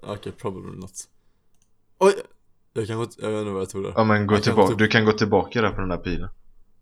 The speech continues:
Speaker 1: Här?
Speaker 2: Ja. Ja, ja, probably
Speaker 1: Ah.
Speaker 2: not.
Speaker 1: Ah,
Speaker 2: Eh,
Speaker 1: okej.
Speaker 2: ja, det är han. Han är en sport-, eh, sportare.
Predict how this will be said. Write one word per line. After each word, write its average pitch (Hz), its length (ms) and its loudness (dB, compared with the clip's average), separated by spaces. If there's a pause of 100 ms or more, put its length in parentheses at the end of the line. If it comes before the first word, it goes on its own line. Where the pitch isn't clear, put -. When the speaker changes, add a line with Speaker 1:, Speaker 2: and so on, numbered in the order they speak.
(1120)
Speaker 1:
Här? 110 220 -2 (120)
Speaker 2:
Ja. 101 280 -2 (2500)
Ja, 92 360 2 (200)
ja, 76 180 -4 (100)
probably 113 380 2
Speaker 1:
Ah. 117 260 0
Speaker 2:
not. 92 80 -10 (1040)
Speaker 1:
Ah, 120 180 -2
Speaker 2:
Eh, 120 40 2
Speaker 1:
okej. 101 340 8
Speaker 2:
ja, 117 200 8
det 101 100 4
är 87 60 0
han. 90 160 -6 (340)
Han 107 160 4
är 107 40 6
en 101 100 6
sport-, - 440 -2
eh, 92 140 2
sportare. 90 580 -4